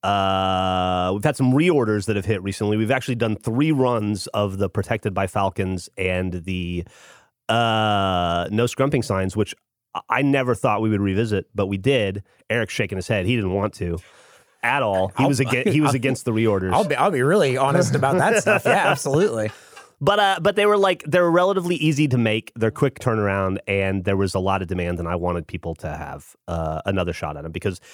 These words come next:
Speaker 1: it turns out the numbers that we ordered 'em were, were, were pretty low.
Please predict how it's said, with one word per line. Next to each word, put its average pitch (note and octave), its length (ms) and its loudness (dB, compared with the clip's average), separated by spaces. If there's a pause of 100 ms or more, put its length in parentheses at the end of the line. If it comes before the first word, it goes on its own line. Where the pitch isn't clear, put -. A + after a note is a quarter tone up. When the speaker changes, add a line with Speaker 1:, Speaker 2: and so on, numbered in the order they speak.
Speaker 1:
it - 120 0
turns F3 160 2
out D#3+ 100 2
the C#3 60 0
numbers A#2 300 0
that A2 60 0
we G2 100 2
ordered F#2+ 200 0
'em F2 140 -2
were, E2 140 -2
were, E2 280 -4
were E2+ 120 -6
pretty E2 260 -8
low. D2+ 300 -8